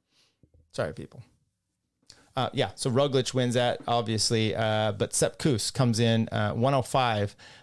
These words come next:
back, uh, of Roglic, who put forty seconds on. So remember, I think Sepp Kuss actually had the, the fastest time up the climb when you did a breakdown of the, of the, the, the Strava times there for the climb.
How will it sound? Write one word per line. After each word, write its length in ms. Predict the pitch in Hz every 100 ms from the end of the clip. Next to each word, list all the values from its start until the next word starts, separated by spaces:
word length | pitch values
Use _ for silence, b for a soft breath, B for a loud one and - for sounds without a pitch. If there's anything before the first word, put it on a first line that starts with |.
| B
back, 420 | 117 113 107 - - - -
uh, 480 | 117 107 98 104 104 -
of 300 | 110 104 98
Roglic, 840 | - 117 139 117 110 101 - - - _ _ _ _
who 80 | 120
put 200 | 135 -
forty 300 | - 139 127
seconds 420 | - 117 117 110
on. 260 | 113 107 143
So 240 | - 139 - B
remember, 260 | 151 170
I 100 | 123
think 180 | 139 165
Sepp 300 | - 170 -
Kuss 240 | - 160 139
actually 300 | 139 - 120
had 280 | 127 123
the, 300 | 101 110 113 -
the 100 | 113
fastest 440 | - 131 - 120
time 220 | - 117 110
up 200 | 143 -
the 60 | 113
climb 480 | - 156 127 110
when 140 | 110 110
you 60 |
did 220 | 107 120 107
a 40 |
breakdown 600 | 101 117 - 120 107 104
of 200 | - 107
the, 80 | 98
of 240 | - 98 - -
the, 220 | - 98 107 -
the, 120 | 101 - _ _ _ - 104 _
the 80 | 107
Strava 380 | - 139 120 -
times 320 | 104 104 98
there 160 | 104
for 220 | 95 104 92
the 80 |
climb. 380 | 98 143 117 101